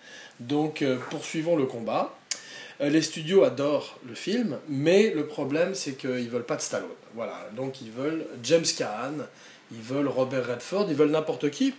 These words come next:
pourvu que ce soit pas Stallone, qui, effectivement, n'a absolument aucun, euh, box-office et, et surtout aucun crédit à son, à son actif. Donc, euh, i-, euh,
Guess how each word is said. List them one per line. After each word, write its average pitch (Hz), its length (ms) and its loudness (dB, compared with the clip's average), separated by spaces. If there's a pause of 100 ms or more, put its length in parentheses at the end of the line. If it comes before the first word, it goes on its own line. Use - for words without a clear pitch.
pourvu 131 300 0
que - 60 -8
ce 135 60 -12
soit 131 160 -8
pas 180 120 0
Stallone, 151 440 2
qui, 131 320 -4 (380)
effectivement, 143 500 -2
n'a 127 220 -2
absolument 139 760 -2
aucun, 165 360 -6 (160)
euh, 117 260 0 (960)
box-office 127 840 -4
et, 127 60 -4
et 120 40 -4
surtout 165 360 -2 (140)
aucun 131 180 -2
crédit 151 500 -2
à 123 120 -2
son, 120 260 -6
à 123 120 -6
son 120 180 -8
actif. - 500 -6 (100)
Donc, 156 300 -4
euh, 113 280 0 (520)
i-, 156 160 0
euh, 135 380 0